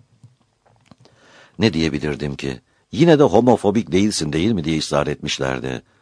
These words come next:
"Yoksa homofobik misin? Rusya'da eskilerin çoğu homofobiktir de." Eşcinsel gördüğümde sandalyenin üstüne fırlamadığımı söylemem de yetmediydi.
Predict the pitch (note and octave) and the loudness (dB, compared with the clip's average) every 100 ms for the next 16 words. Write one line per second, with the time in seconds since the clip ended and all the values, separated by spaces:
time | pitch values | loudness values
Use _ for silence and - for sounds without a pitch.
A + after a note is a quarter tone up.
0 | _ _ _ - F2+ G#2 E2 G2+ G#2 G#2 | _ _ _ -2 0 4 4 4 4 4
1 | E3 D3+ G#2 D#2+ D2 B1+ _ _ - - | 4 2 -2 0 -4 -6 _ _ -18 4
2 | F3 D#3+ E3+ A2+ C3 - C#3 C3 F2+ B2 | 4 4 4 4 4 4 4 4 4 4
3 | D3+ D2 F2+ A2+ F#2 G2+ A2 - A#2 G2 | 4 4 4 2 2 2 0 0 -2 0
4 | D#2+ D2+ _ _ _ _ _ _ _ _ | -2 -2 _ _ _ _ _ _ _ _
5 | - _ C#3+ E3 - D#3+ - D#3+ G2+ C#2+ | -20 _ 0 0 -2 -2 0 -2 0 -2
6 | C2 C#2+ E2+ - F2+ E2+ A2 E2 D#2+ D#2+ | -2 -4 -4 0 0 2 2 2 -2 -4
7 | - D2+ E2+ - E2 G2 F2 C2 D#2 F2 | -4 -2 -2 -2 0 0 0 -2 -4 -2
8 | F#2 F#2+ F2 A2+ F2+ F2+ D2+ - C#2 C2+ | 0 0 2 2 2 0 -2 -4 -6 -6
9 | B1 B1 | -6 -8